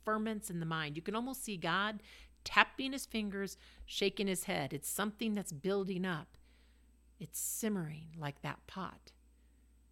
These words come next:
And when that anger finally subsides, it gives way to another form of wrath,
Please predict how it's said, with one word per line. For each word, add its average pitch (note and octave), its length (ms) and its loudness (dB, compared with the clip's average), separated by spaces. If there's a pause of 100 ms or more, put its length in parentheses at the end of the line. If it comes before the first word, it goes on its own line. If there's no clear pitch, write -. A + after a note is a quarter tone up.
(320)
And C#3+ 140 -6
when G3+ 180 -2
that B3 180 -4
anger G3 300 -2
finally G3+ 500 -2
subsides, F3+ 840 -6 (680)
it F#3 220 6
gives F3 380 2
way E3 540 0
to E3 180 2
another E3 560 2
form D3+ 320 -6
of C#3+ 140 -6
wrath, - 440 -8